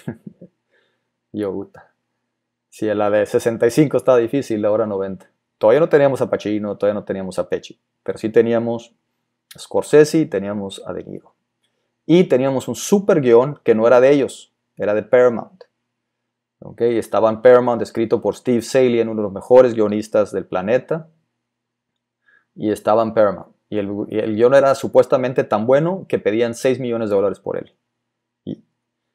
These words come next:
entonces yo no tenía seis millones de dólares. Y, no lo, y,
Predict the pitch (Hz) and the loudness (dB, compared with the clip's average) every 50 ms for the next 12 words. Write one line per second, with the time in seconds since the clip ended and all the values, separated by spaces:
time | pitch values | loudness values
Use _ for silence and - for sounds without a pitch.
0 | _ _ _ - - 110 107 104 - 107 107 104 104 - - _ - - 98 101 | _ _ _ -8 -6 -4 -4 -4 -2 -2 -2 -2 -4 -8 -18 _ -16 -14 -8 -2
1 | 110 110 107 110 101 - 101 98 95 92 92 95 92 95 95 95 95 95 92 101 | 0 0 0 0 -2 -4 -4 -4 -6 -8 -8 -10 -10 -10 -10 -10 -10 -8 -4 -2
2 | 110 113 117 113 104 95 - - _ - - 117 113 117 117 117 123 123 120 120 | 0 2 2 2 0 -2 -6 -14 _ -8 -8 -6 -4 -2 0 4 6 6 6 4
3 | - 123 113 110 | 2 -6 -8 -8